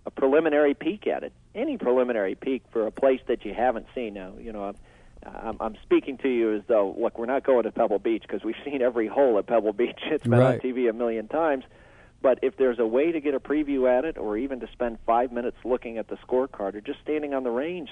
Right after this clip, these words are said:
Speaker 1: sometimes you can spot six or seven holes and go, "Oh, there's one over there. There's a lake around that. Okay, I see this." Being very aware before you get out there of certain things, that's important. Getting to that golf course and, and kind of establishing,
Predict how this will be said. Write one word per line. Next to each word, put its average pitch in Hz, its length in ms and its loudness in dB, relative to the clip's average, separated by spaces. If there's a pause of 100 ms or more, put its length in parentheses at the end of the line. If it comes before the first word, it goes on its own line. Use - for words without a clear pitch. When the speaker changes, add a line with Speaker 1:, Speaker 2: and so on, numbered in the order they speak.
Speaker 1:
sometimes 139 420 -4
you - 60 -8
can 98 180 -14
spot 120 280 -6 (100)
six - 180 -6
or 120 160 -14
seven 127 220 0
holes 127 580 2
and 107 140 -10
go, 110 180 2 (400)
"Oh, 180 80 -6
there's 165 180 -8
one 160 160 -8
over 147 140 -6
there. 151 160 -2
There's 113 180 -4
a 107 40 -4
lake 123 300 -4
around 123 260 -6
that. 123 220 -4
Okay, 113 280 -6
I 110 120 -8 (100)
see 131 140 -4
this." 120 180 -2 (720)
Being 139 260 0
very 135 260 4
aware 127 380 2
before 117 320 -4
you 113 140 -4
get 110 180 -6
out 135 260 -6
there 101 360 -4 (440)
of 110 140 -2 (140)
certain 175 320 0
things, 85 360 -10 (760)
that's 127 300 0
important. 117 500 -4 (520)
Getting 170 340 2
to 139 120 -2
that 110 260 -2
golf 101 300 0
course 98 280 -4 (200)
and, 98 260 -16 (480)
and 104 220 -14
kind 175 400 -4
of 131 80 -2
establishing, 113 800 -2